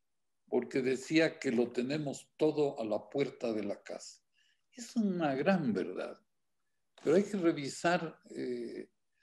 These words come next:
lo que dicen los estudiosos, los científicos y los viajeros que han visitado nuestra tierra para volvernos conscientes de lo, lo que tenemos. Yo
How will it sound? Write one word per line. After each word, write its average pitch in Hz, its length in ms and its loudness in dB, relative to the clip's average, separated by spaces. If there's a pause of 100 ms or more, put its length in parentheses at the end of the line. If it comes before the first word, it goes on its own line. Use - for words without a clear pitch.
(360)
lo 120 320 -2
que 135 140 0
dicen 156 420 -2
los 117 220 0
estudiosos, 123 720 0
los 113 160 -2
científicos 113 640 -2
y 101 80 -6
los 95 220 -8
viajeros 123 640 0 (720)
que 110 80 -2
han 107 120 -2
visitado 107 1000 0 (440)
nuestra 120 440 -2
tierra 92 440 -2 (1120)
para 117 200 0
volvernos 120 600 2
conscientes 113 920 -2
de - 100 -8
lo, 85 180 -8
lo 92 160 -10
que - 140 -6
tenemos. - 680 -12 (960)
Yo 120 220 2